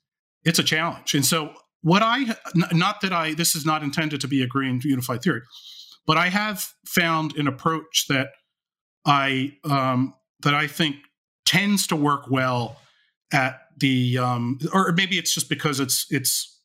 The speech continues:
it's flexible and is resilient, um, but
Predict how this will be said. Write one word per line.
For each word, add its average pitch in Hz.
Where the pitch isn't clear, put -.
it's 131
flexible 135
and 127
is 120
resilient, 131
um, 123
but -